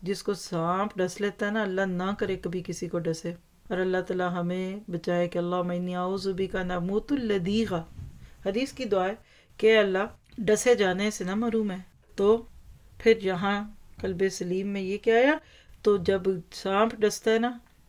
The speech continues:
तो वो बंदा तड़पता है, तो कल्बे सलीम है तड़पने वाला दिल। किस चीज़ की तड़प है? "फलअल्लका बाखिउन नफ्सका अला आसारिहिम इल्लम युमिनु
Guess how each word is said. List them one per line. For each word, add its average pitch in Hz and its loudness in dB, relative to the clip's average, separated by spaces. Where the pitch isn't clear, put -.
तो 196 0
वो 196 2
बंदा 180 -2
तड़पता 180 -2
है, 165 -6
तो 190 -2
कल्बे 220 6
सलीम 190 0
है 202 -4
तड़पने 185 -2
वाला 165 -2
दिल। 175 -10
किस 285 -2
चीज़ 285 0
की 269 -2
तड़प 185 0
है? 165 -4
"फलअल्लका 196 2
बाखिउन 180 -2
नफ्सका 180 -4
अला 170 0
आसारिहिम 170 -6
इल्लम 196 2
युमिनु 170 -2